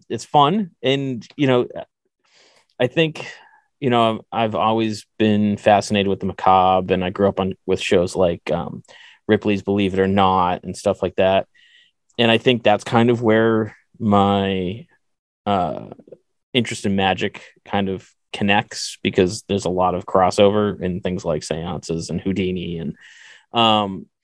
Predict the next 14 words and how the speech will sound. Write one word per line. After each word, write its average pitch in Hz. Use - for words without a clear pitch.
so 110
was 120
it 110
a 98
Houd-, 113
Houdini 113
inspired 104
seance 107
show? 120
Like, 98
how, 107
how 110
did 117
you 113